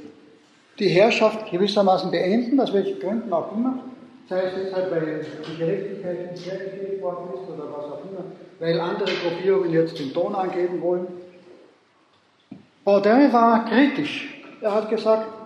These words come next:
eine Demokratie kann nicht gut funktionieren, weil das Volk ist unverlässlich,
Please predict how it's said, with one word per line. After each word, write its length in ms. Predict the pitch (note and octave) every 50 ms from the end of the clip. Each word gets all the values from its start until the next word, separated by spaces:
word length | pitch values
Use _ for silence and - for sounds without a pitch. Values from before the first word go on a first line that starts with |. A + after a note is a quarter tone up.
| - - - - - - -
eine 180 | - G3 G3 G3
Demokratie 560 | G3 G3+ G3+ G3+ G3+ G3+ G3 G3 G#3 A#3+ B3 A#3+ B3
kann 120 | G#3+ G#3+
nicht 260 | G#3 G3+ G3+ G#3 -
gut 180 | - A#3 A#3 A#3+
funktionieren, 680 | A#3 A3+ - - - A3+ G#3+ G#3+ A3+ C4 C#4+ C4+ C4+ - - - - - - - - - - _ _ - _ _ _ _ _ _
weil 220 | - G3 G#3 G#3+ G#3
das 180 | G3+ G#3 -
Volk 240 | - A3+ B3 B3+ B3 - - - - - - - - - - - - _ _ _ _ _ _ -
ist 560 | G#3 G3 F#3+ - - - - - - - -
unverlässlich, 1120 | B3 B3 C#4+ C4+ - A#3+ A#3 A#3 A#3 A3+ A3+ - - A#3 A#3 A3+ A3+ A#3 - - - -